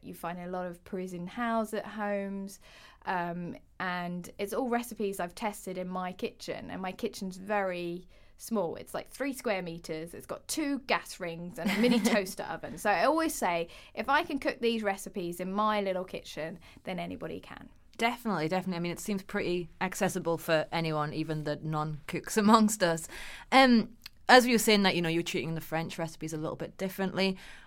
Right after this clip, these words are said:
Speaker 2: Are there any ingredients that, you know, the French treat completely differently to what we do in Britain?
Speaker 1: Um, I always think w-, the French re-, French cooking is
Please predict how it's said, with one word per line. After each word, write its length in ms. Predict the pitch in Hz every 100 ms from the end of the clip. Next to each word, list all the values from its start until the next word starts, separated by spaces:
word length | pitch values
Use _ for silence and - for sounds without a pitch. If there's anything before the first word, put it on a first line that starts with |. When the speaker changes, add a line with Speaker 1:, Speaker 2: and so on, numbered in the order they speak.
| -
Speaker 2:
Are 80 | 220
there 100 | 247
any 100 | 247
ingredients 440 | 240 220 208 202 -
that, 340 | 190 180 - -
you 120 | 185
know, 120 | 170
the 60 | 160
French 380 | - 170 160 -
treat 240 | 175 -
completely 480 | 175 160 - 208 165
differently 560 | 160 160 160 143 156 151
to 160 | -
what 160 | 156 - _
we 140 | 160 160
do 140 | 156
in 100 | 151
Britain? 420 | 156 160 110 135 131 - - - - - - - - - - - - - - - 302
Speaker 1:
Um, 380 | 311 339 330 302 285 262 -
I 120 | 349
always 300 | 381 403 392
think 340 | - 311 247 208
w-, 340 | - 233 - - -
the 440 | 220 214 208 208
French 520 | - - 311 285 262 269
re-, 240 | 240 233
French 500 | - 320 320 - - - -
cooking 380 | 302 294 240 202
is 240 | 196